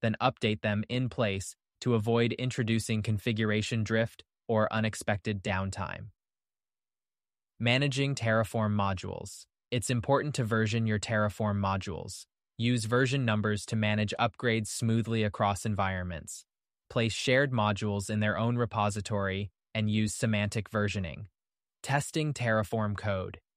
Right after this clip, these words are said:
Use Terraform Validate for syntax checking. Use Terratest to write automated tests for your infrastructure. Pre-commit hooks help in enforcing Terraform style guides, e g, Terraform F M T,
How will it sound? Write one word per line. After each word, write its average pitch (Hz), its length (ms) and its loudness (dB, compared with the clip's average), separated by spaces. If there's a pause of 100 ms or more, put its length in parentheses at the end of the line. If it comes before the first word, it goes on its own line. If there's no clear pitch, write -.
(220)
Use 139 340 2
Terraform 110 680 0 (160)
Validate 113 640 2
for 117 160 -4
syntax 104 600 -4
checking. 98 520 -8 (480)
Use 139 320 0
Terratest 120 800 0 (120)
to - 140 -4
write 107 280 2
automated 123 560 2
tests - 480 -2
for - 160 -2
your 107 140 2
infrastructure. 101 920 -4 (640)
Pre-commit 165 520 0
hooks 113 400 -2
help 117 280 0
in 131 100 0
enforcing 110 640 0
Terraform 110 640 0
style 101 440 0
guides, 90 540 -4 (320)
e 120 140 0
g, 104 440 -2 (140)
Terraform 110 600 0
F 101 180 -2
M 101 180 -2
T, 95 420 -6